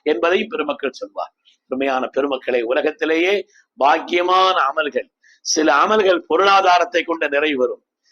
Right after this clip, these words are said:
சில அமல்கள் உடல் ரீதியானதை கொண்டு நிறைவு வரும். ஹஜ் ரெண்டும் சார்ந்தது. ஹஜ் வெறும் உடல் ரீதியான அமல் மாத்திரமல்ல, பொருளாதாரமும் இருக்கிறது,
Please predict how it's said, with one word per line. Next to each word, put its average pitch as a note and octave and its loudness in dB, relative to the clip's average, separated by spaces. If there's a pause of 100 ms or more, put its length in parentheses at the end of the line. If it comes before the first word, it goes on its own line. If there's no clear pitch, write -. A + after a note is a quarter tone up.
(140)
சில F#3+ 2
அமல்கள் A3 4
உடல் B3 4
ரீதியானதை G3 0
கொண்டு E3 -4
நிறைவு C#3 -4
வரும். - -14 (300)
ஹஜ் G3+ 2
ரெண்டும் E3+ 0
சார்ந்தது. - -4 (1000)
ஹஜ் G3+ 0
வெறும் G#3 2
உடல் G#3 2
ரீதியான G#3+ 0
அமல் F#3 0
மாத்திரமல்ல, C#3 0 (540)
பொருளாதாரமும் F3+ 4
இருக்கிறது, G#3 4